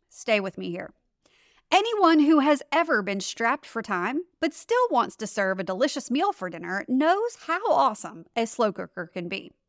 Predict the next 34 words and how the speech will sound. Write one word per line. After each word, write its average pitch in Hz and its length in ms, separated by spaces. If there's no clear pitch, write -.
I 370 140
actually 320 460
have 247 220
an 220 60
amazing 220 760
recipe 208 680
for 190 280
slow 208 340
cooker 208 300
chicken - 280
enchiladas 240 720
that 247 180
is 254 200
a 247 100
staple 233 680
in 185 140
our 165 240
house. - 440
The 233 120
beauty 247 920
of 247 100
a 269 60
slow 440 280
cooker 185 520
is 285 180
you 302 140
just 381 380
open 302 300
up 359 100
your 403 140
crock 185 320
pot, 180 280
pile 339 460
in 220 320